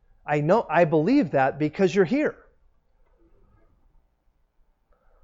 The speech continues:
But coming to church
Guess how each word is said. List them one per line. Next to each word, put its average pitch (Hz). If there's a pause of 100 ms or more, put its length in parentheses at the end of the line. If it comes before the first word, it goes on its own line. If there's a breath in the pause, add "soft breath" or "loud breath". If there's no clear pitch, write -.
(720)
But 170
coming 247
to 185
church 156